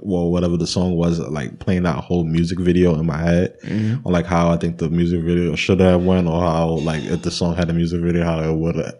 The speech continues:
Speaker 1: have went." So it was, like, times I was, like, repeating the song, like,
Speaker 2: I
Speaker 1: five
Speaker 2: love doing
Speaker 1: times.
Speaker 2: that. I do that all the time.
Speaker 1: Um,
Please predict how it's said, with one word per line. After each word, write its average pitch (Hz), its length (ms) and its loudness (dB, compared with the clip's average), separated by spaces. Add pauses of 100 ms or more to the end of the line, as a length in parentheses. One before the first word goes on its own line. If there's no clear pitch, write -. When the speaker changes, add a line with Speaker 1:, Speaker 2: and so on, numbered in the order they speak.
Speaker 1:
have 90 200 0
went." 87 260 -2 (280)
So 90 100 0
it 85 60 2
was, 82 120 -6
like, 80 140 -2
times 85 300 -4
I 80 40 -4
was, 80 140 -6
like, 80 140 -4
repeating 78 580 -4
the 85 80 -2
song, 87 240 -4
like, 78 140 -8
Speaker 2:
I - 20 -20
Speaker 1:
five 139 200 -2
Speaker 2:
love 117 120 2
doing 92 120 2 (180)
Speaker 1:
times. 92 160 -4
Speaker 2:
that. - 80 -20 (180)
I 120 60 -8
do 131 100 0
that 98 140 0
all 95 160 -2
the - 20 -10
time. 139 500 0 (120)
Speaker 1:
Um, - 60 -14